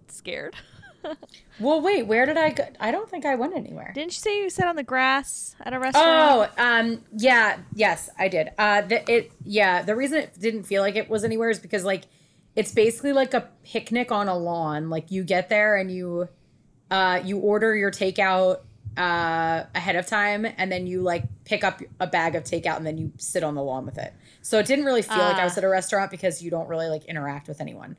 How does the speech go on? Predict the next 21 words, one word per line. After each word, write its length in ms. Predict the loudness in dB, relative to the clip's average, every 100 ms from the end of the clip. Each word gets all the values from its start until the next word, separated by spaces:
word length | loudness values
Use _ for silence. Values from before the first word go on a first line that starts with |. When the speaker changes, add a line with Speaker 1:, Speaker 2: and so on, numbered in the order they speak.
| _
Speaker 1:
Yeah, 260 | -4 2 2
Speaker 2:
That's 100 | 2
Speaker 1:
so 60 | 2
there's 80 | 2
Speaker 2:
why 40 |
I 40 |
Speaker 1:
no, 60 | 2
Speaker 2:
wasn't 140 | 0 -2
Speaker 1:
like, 60 |
Speaker 2:
thinking 160 | -4 -6
of 40 |
it. 40 | -6
Speaker 1:
waiter 720 | -6 -8 -8 -10 -12 -14 -14
or 340 | -12 -10 -4 2
Speaker 2:
Right. 180 | 2 2
Speaker 1:
waitress 300 | -4 -10 -12
or 20 |
anybody, 320 | -12 -10 -4
Speaker 2:
Right. 160 | -2 -2
Speaker 1:
like, 60 | -4
there. 320 | -10 -12